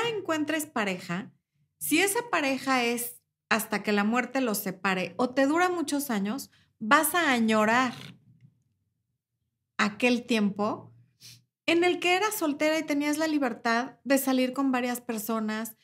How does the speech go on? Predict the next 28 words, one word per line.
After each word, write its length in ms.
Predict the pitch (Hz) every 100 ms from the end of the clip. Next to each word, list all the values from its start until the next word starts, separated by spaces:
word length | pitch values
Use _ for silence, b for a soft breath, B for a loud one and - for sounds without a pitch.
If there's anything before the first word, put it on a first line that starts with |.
| _ 247
de 160 | 262
sentir 420 | 269 269 262 285
un 140 | 285 269
primer 340 | 262 247 233
beso, 640 | 226 220 214 226 220 220 b b
esta 280 | - 285 311
emoción 520 | 294 254 - 269 262
de 80 | 254
me 140 | 240
va 100 | 240
a 40 | 254
hablar 280 | 262 254 254
o 80 |
no 100 | 240
me 140 | 233 226
va 80 | 226
a 60 |
hablar. 520 | 220 220 214 220 226 _ _ _ _ _
No 300 | 233 285 311
es 280 | 320 370 381
que 480 | - 277 240 - _ -
el 140 | 240
matrimonio 720 | 233 226 247 240 254 277 294 269
o 60 |
la 140 | 226 214
rutina 840 | 214 214 254 247 233 240 254 - _ _ _
sean 420 | - - 294 285 302
malos, 600 | 381 427 190 165 -